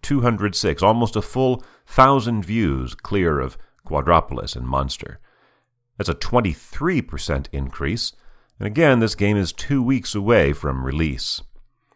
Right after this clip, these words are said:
But climbing two spots to the number one position is Talon by Jim Crone, published by G M T Games, with twenty-one thousand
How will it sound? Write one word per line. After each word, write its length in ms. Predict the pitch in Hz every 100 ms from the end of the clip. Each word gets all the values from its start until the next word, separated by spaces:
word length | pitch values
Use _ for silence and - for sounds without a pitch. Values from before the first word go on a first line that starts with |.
| _ _ _ _ _ _ _ _ _ _ _ _ -
But 140 | -
climbing 360 | 165 220 196 143
two 220 | - 151
spots 420 | - 127 139 139
to 100 | -
the 80 | 113
number 260 | 120 123 113
one 360 | 101 135 123
position 680 | - 80 65 64 123 165 151
is 400 | 87 107 110 - - - _
Talon 720 | - - 180 160 80 64 52 - - - _ -
by 240 | 62 62
Jim 380 | 62 90 95 82
Crone, 640 | - 110 104 85 120 139 -
published 480 | 131 123 101 - 76
by 180 | 71 69
G 280 | 65 107 104
M 180 | 78
T 160 | 76 147
Games, 420 | 101 64 69 87
with 240 | 65 - -
twenty-one 760 | - 220 226 220 147 139 143
thousand 680 | 135 120 113 82 60 55 55